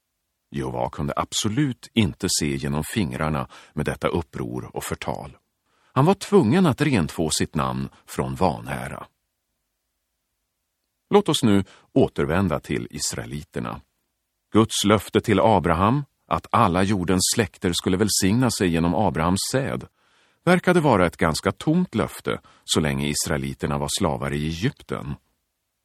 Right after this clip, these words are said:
Men genom att befria dem och göra dem till en nation rentvådde Jehova sitt namn från vanära. Profeten Daniel bad därför:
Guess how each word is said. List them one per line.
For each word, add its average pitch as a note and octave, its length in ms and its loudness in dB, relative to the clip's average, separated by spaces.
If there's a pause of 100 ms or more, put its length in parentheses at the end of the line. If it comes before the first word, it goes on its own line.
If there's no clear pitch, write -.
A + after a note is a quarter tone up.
(500)
Men B2+ 340 6
genom C3 260 4
att C3 120 0
befria E3+ 480 2
dem C2 340 -2
och - 240 -4
göra G2+ 320 6
dem G#2 160 4
till G2+ 180 -2
en A#2+ 100 2
nation C#3+ 600 -2 (300)
rentvådde D#3+ 680 0
Jehova E2 420 0 (100)
sitt - 160 -4
namn B1 300 -4
från B1+ 260 -6
vanära. B1+ 680 -4 (1400)
Profeten A#2 420 2
Daniel F2 500 2
bad C#2+ 320 0
därför: C#2 520 -2